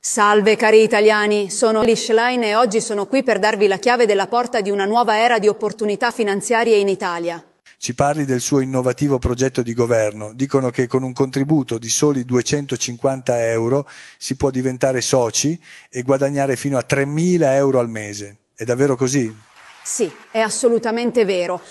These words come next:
Speaker 1: E non si tratta solo di un progetto, ma di un nuovo ciclo di prosperità finanziaria.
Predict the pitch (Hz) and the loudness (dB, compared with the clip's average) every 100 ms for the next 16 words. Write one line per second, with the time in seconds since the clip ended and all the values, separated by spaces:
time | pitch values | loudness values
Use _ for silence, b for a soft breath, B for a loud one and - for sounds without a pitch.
0 | B 262 269 302 285 269 294 233 233 190 | B 2 4 2 0 2 2 2 -4 -2
1 | 226 214 208 202 220 190 202 175 - 208 | 0 2 0 -2 -2 -2 -2 -4 -6 -4
2 | 208 220 220 233 262 277 247 - 262 262 | -2 0 2 2 4 4 2 0 -2 -2
3 | 254 226 208 220 208 - 214 202 196 208 | 2 0 0 -2 -6 -2 0 0 0 -4
4 | 214 196 190 - 202 170 160 170 | -4 -4 -4 -4 -4 -4 -6 -10